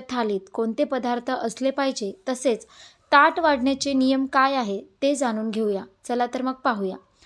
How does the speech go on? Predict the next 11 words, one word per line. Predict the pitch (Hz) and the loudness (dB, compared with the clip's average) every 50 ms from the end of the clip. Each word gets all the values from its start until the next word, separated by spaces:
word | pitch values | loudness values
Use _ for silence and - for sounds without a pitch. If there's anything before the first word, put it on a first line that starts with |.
| - - - - _ - | -20 -20 -20 -20 _ 8
खरे | 330 330 349 370 359 370 | 8 10 10 10 6 4
तर | 339 277 262 | 4 4 4
श्राद्धाच्या | - - 277 262 254 208 277 277 269 285 277 | 2 2 2 0 2 4 2 2 2 2 0
दिवशी | - 302 294 269 - - 240 214 208 - | 0 0 -2 -2 -2 -2 -2 -2 -2 -2
डाव्या, | 214 233 226 220 214 233 233 214 202 - - | 2 4 4 4 4 2 -2 -2 -4 -6 -6
उजवा, | - 226 202 - 247 240 208 208 - - _ _ _ _ _ _ _ _ | -6 -6 -6 -4 -4 -4 -4 -4 -8 -14 _ _ _ _ _ _ _ _
डावा | 254 262 254 254 262 302 330 | 6 8 8 8 8 8 6
उजवा | 330 311 247 262 285 294 | 6 4 4 4 2 2
समोरील | 285 - 294 254 247 254 247 233 208 202 - - | 2 2 0 0 0 0 0 0 -2 -4 -4 -4
व | 240 254 | -2 0
मध्य, | 254 247 240 233 202 - - 262 220 | 2 2 2 0 0 -2 -2 -2 -2